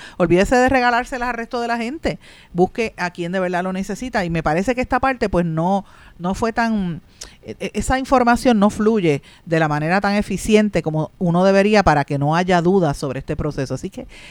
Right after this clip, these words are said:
es parte de lo que se ha estado hablando. Pero, mis amigos, hoy tengo que hablar de la política y de lo que está sucediendo, la controversia en torno al caso de Eliezer Molina, que esto pica y se extiende. Eh, esta, eh, tentativa de, ¿verdad?, este intento de asesinato,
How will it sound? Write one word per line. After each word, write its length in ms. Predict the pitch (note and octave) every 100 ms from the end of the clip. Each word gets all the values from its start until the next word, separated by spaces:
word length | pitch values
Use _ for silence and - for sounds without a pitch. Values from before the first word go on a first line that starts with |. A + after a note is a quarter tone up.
| -
es 120 | G3
parte 300 | - A#3 A3+
de 80 | A3+
lo 120 | G3
que 80 | F3
se 100 | -
ha 40 | E3
estado 260 | F3+ D#3+
hablando. 320 | D3+ C#3 C#3+
Pero, 160 | E3 G3+
mis 120 | A3
amigos, 460 | B3+ B3 A3+ G3 - - - - -
hoy 260 | A3+ C#4+
tengo 300 | B3 A#3+ C4
que 100 | B3+
hablar 500 | F#3+ F3+ F#3 A#3 C#4+ - - - _ -
de 240 | D#3+ F3+
la 120 | E3
política 720 | E3 D3 F#3 C4 C#4 C#4 C#4+ -
y 120 | F#3+
de 100 | E3+
lo 100 | D#3
que 60 |
está 200 | D#3 D3+
sucediendo, 480 | - A#3+ A3+ G#3 A#3
la 120 | G3+
controversia 600 | F3+ E3 D#3 D3 E3+ G#3 A#3
en 120 | G3+
torno 480 | F#3+ A3+ G#3 F3+ -
al 180 | D#3+ D3+
caso 360 | E3 G3 A3
de 100 | F3+
Eliezer 400 | D#3 D3+ - D#3
Molina, 400 | G3 F3+ G3 G#3
que 80 | D3
esto 220 | - F#3+
pica 200 | F3 F3
y 60 | G#3
se 100 | G#3
extiende. 600 | - - E3 D3+ E3+ F3+ - - -
Eh, 240 | - E3 D#3+
esta, 680 | F3 - G#3 G#3 G3 F3+ - _ - - -
eh, 260 | F3 D#3+ D#3+
tentativa 680 | F3 E3+ D#3+ D#3+ F3+ G#3
de, 240 | G#3 F#3 E3
¿verdad?, 360 | D3+ D3 C4
este 180 | A#3+ -
intento 480 | G3 F3+ F3+ A3+ C4
de 80 | G#3
asesinato, 760 | G3+ F#3 F3 D#3 A3+ B3+ D3